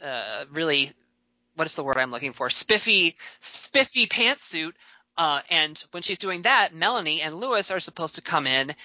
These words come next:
and swap the bags so that before the A T F agents get involved,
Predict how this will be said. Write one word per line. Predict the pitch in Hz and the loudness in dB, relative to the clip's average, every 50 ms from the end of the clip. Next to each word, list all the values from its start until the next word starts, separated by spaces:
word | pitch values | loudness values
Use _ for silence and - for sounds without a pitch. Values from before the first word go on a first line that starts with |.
| - - - | -14 -4 -2
and | 147 139 | -2 -2
swap | - - 156 151 135 - | -2 2 2 2 2 2
the | - - | -2 -4
bags | - 127 117 117 120 127 131 - - - _ | -2 0 2 2 2 0 -2 -4 -12 -20 _
so | - - 170 156 | -8 -4 -4 0
that | 143 147 143 - | 0 0 0 0
before | - 143 139 - - - 208 240 254 262 233 | -6 -10 -10 -8 -2 2 4 6 6 6 6
the | 190 170 127 147 | 4 0 0 0
A | 156 | -2
T | 151 - - 185 226 | -4 -2 2 4 4
F | 311 - - | 4 4 2
agents | 202 170 156 160 143 139 135 - 135 135 - | 0 0 0 0 -2 -4 -6 -10 -14 -14 -4
get | - 143 135 | -2 -2 -2
involved, | 139 131 139 131 131 127 127 - | -2 -2 0 2 2 2 0 -2